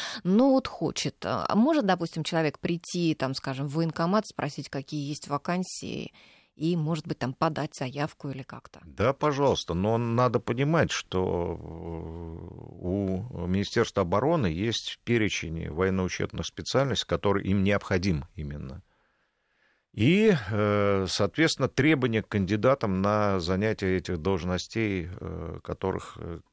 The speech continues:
Speaker 2: вот такие дефицитные вузы, э, предусмотрены. Но если человек не имеет военного образования, он, понятно, не может претендовать, например, на командные должности, там, на штабные должности, на руководящие должности.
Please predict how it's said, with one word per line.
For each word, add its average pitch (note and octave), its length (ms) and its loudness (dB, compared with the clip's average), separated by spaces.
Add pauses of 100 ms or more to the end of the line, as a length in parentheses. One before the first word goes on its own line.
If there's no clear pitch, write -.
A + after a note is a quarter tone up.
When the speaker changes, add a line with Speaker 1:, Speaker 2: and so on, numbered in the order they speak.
(180)
Speaker 2:
вот E2 460 -6
такие F2+ 320 -2
дефицитные F2 720 -2
вузы, E2 580 -4 (580)
э, D#2+ 320 -2
предусмотрены. D#2 960 -2
Но F2 260 0
если B2+ 340 0
человек A2 640 0
не F#2+ 260 2
имеет F#2 480 -2
военного F2+ 540 0
образования, F#2 640 0
он, D#2+ 120 -2
понятно, G#2 400 -4
не G2 140 0
может F2+ 360 -2
претендовать, E2+ 800 -2
например, E2 440 -2
на E2+ 140 -2
командные D#2 560 -2
должности, C#2+ 680 -8
там, - 280 -14 (480)
на E2 120 -2
штабные F2 580 0
должности, D2+ 1120 -8
на F2 140 -4
руководящие F2 840 2
должности. D2 720 -8